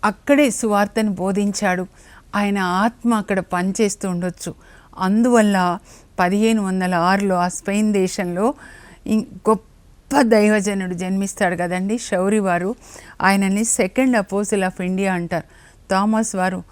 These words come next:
ముందు వచ్చారు, తర్వాత షౌరి వారు వస్తారనమాట. ఆయన ఒక పది లక్షల ఆత్మల్ని ప్రభు కొరకు సంపాదిస్తాడనమాట. ముగించే ముందు ముఖ్యాంశాలు నేను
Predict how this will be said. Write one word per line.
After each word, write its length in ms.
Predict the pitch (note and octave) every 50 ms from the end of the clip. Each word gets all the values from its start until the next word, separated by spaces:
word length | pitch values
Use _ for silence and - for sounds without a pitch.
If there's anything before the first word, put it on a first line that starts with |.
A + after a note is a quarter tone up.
| - - - - - - -
ముందు 400 | G#3+ A#3 B3+ C#4+ D4+ D#4 C#4 G#3+
వచ్చారు, 560 | F#3 - - - G#3 F#3 F#3 F#3+ G#3+ C#4+ E4+ - - - - - - G#3+
తర్వాత 500 | G3 G3 G3 G3+ G#3 G#3 - C4 D#4 - - - - - - - - -
షౌరి 280 | G#3+ F#3 G3 G3+ G3+
వారు 220 | F#3 F3+ F3 F3 F3
వస్తారనమాట. 640 | F3 - - F3+ E3+ E3 - G3+ F#3+ G3 G3 - - - _ - - - - - - -
ఆయన 340 | - F#3 G#3 B3 C#4 C#4 C4+
ఒక 160 | B3 A#3 G#3
పది 280 | F#3+ - G3 F#3+ F#3+ G3+
లక్షల 420 | G3 G3 F#3+ - - B3 A3+ G#3
ఆత్మల్ని 640 | F3+ F3+ G3 G3 - - G#3+ G3+ G3 F#3+ G3 A#3+ D4 - - - - - - _ -
ప్రభు 260 | F#3+ F3+ F#3 G3+ A3
కొరకు 340 | G#3 - G3+ F#3+ F3 - F#3+
సంపాదిస్తాడనమాట. 1160 | - - F3 E3+ F3 - F3+ F3+ F3 F#3 F3+ - - - E3+ E3 E3+ E3 E3 - - - - - - _ - - _ - _ - G3+
ముగించే 440 | A3+ A#3+ A#3 D4+ D4+ - - G#3+
ముందు 400 | F#3+ F#3 F#3 F#3 F#3+ A3+ D#4 G4 - - - - - - - -
ముఖ్యాంశాలు 800 | G3+ G#3 F#3+ - - A3 G3 F#3 E3+ - - - F#3 F#3 G#3 A3
నేను 240 | A3 G3+ E3+ E3